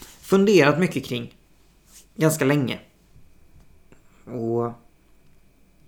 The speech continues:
inte riktigt orkat eller tagit mig tid, eh, och, eh, nörda ner mig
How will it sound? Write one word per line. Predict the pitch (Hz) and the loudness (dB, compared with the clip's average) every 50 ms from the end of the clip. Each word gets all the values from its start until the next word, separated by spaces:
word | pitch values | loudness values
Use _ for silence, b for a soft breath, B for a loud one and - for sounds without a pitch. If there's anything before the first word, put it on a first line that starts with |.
| _ _ - - _ _ - - - - _ _ _ - _ - - - | _ _ -20 -20 _ _ -20 -20 -20 -20 _ _ _ -20 _ -20 -10 -4
inte | 156 156 147 131 - - 139 | 0 0 0 0 0 0 2
riktigt | 139 143 139 - - 131 120 - - - - - - - - - - | 2 0 0 -2 -4 -4 -4 -4 -8 -16 -16 -16 -16 -18 -20 -16 -8
orkat | - 143 127 123 - 131 123 - - - - - - - - - | -4 -4 -2 -2 -2 -4 -4 -6 -6 -16 -14 -14 -14 -12 -8 -6
eller | 127 123 123 | -4 -4 -4
tagit | 123 131 113 - | -4 -6 -8 -6
mig | 139 131 127 | -8 -8 -6
tid, | - 135 117 117 117 120 123 - - - - - - | -2 -2 -2 -2 -4 -8 -14 -18 -20 -20 -20 -18 -12
eh, | - 120 117 113 117 | -10 -8 -8 -8 -8
och, | 117 - - 123 123 113 117 120 120 120 120 123 - b b b b b b b b b b b b - | -10 -8 -8 -6 -6 -4 -4 -4 -6 -8 -10 -14 -18 b b b b b b b b b b b b -10
eh, | - 120 117 113 | -8 -6 -6 -4
nörda | 120 127 131 135 131 127 143 | -4 -2 0 0 0 0 0
ner | 165 185 170 135 | 0 -2 -2 -4
mig | 117 104 101 107 - - | -6 -6 -8 -10 -12 -14